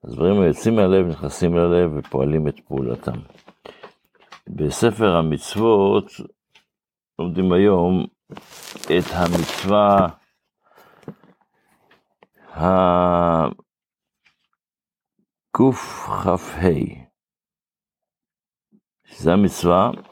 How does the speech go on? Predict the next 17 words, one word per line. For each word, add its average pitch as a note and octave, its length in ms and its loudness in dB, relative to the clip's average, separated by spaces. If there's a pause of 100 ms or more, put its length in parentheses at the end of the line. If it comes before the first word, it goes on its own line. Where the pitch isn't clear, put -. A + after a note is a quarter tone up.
(300)
אנחנו E2+ 180 -6
עדיין F#2 260 2
בקורבן D#2+ 460 0
פסח, - 640 -2 (800)
אז C#2 220 -6
בקורבן D2+ 480 -2
פסח F2 680 0 (1400)
יש E2 180 0
את - 40 -12
המצווה E2 360 0
שאסור B2 520 0
לאכול G2+ 340 2
אותו, E2 280 0 (140)
הוא F#2 120 -2
צריך F#2+ 180 -6
לאכל G#2 480 2
צלי, G2 580 0